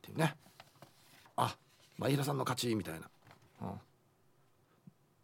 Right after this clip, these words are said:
どんな教育現場やが役と。<laughs>これもいいんですよね。顎の面積お兄さん。「財力による順番の人間ピラミッドは見ていられない。」ね。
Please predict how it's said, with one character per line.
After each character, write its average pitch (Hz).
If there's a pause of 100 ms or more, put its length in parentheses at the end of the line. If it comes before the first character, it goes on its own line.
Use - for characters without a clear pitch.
(320)
ど 160
ん 214
な 208
教 143
育 127
現 123
場 123
や 110
が 101
役 98
と。 -
<laughs> - (2500)
こ 285
れ 320
も 302
い -
い 262
ん -
で 269
す 170
よ 202
ね。 196
顎 226
の 254
面 226
積 165
お 175
兄 170
さ 117
ん。 - (560)
「財 247
力 226
に 180
よ 151
る 135
順 175
番 165
の 156
人 170
間 156
ピ 156
ラ 135
ミ 139
ッ -
ド - (640)
は 180
見 170
て 196
い 156
ら 135
れ 127
な 120
い。」 135 (800)
ね。 151